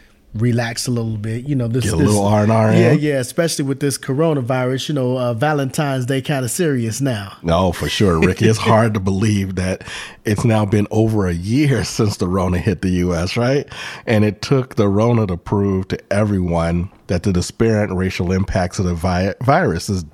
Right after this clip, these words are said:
Speaker 2: deeply rooted in historical ongoing social and economic injustices in this country, right?
Speaker 1: Yeah, man. The Rona has put a big spotlight on the fact that persistent racial disparities in health status, access to health care,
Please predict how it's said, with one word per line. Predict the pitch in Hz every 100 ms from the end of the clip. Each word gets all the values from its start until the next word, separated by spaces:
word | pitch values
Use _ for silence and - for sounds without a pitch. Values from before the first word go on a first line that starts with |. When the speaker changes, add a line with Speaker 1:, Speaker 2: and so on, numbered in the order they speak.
| -
Speaker 2:
deeply | 151 165 123 120
rooted | 98 92 127 98 - - - - - -
in | 87
historical | 104 92 101 92 92 87
ongoing | 85 90 82 82 85 92
social | - 78 - 85
and | 78 76
economic | - 73 73 78 76
injustices | 80 82 107 - - - 71
in | 71
this | 69 -
country, | 71 - 78
right? | 76 98 -
Speaker 1:
Yeah, | 135 120 131 139
man. | 131 110 101 101
The | 101
Rona | 107 143 156 151
has | 123
put | - 139
a | 107
big | 127 127
spotlight | - 143 123 123
on | 117
the | 95
fact | - 131 127 -
that | 107 95 - - _ _ _
persistent | - 123 - - 185 - 131
racial | 131 147 139
disparities | 113 - 131 123 117 117 104
in |
health | 92 135 120
status, | - 123 113 113 110 - - - _ _ _
access | - 110 131 - 139 127
to | 139
health | 107 127 123 -
care, | 131 120 117 113 110